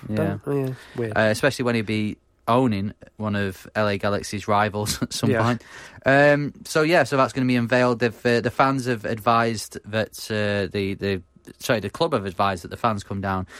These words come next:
Speaker 1: early. There's gonna be David Beckham that's there, Don Garber, Bruce Arena, Robbie Keane, Chris Klein, all the heroes of L A Galaxy and Don Garber.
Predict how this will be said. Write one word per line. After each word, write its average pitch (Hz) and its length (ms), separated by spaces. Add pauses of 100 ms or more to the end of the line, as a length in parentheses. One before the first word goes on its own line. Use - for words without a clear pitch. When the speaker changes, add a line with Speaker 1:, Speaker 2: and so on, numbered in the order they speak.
(240)
Speaker 1:
early. 123 500
There's 104 220
gonna 104 160
be 98 120
David 110 360
Beckham 143 500
that's 135 200
there, 131 220
Don 104 240
Garber, 120 600
Bruce 104 320
Arena, 156 460
Robbie 127 220
Keane, 196 340
Chris - 180
Klein, 214 240 (340)
all 190 340
the 117 140
heroes 117 480
of 104 120
L 117 140
A 160 60
Galaxy 98 600
and 98 180
Don 95 160
Garber. 85 340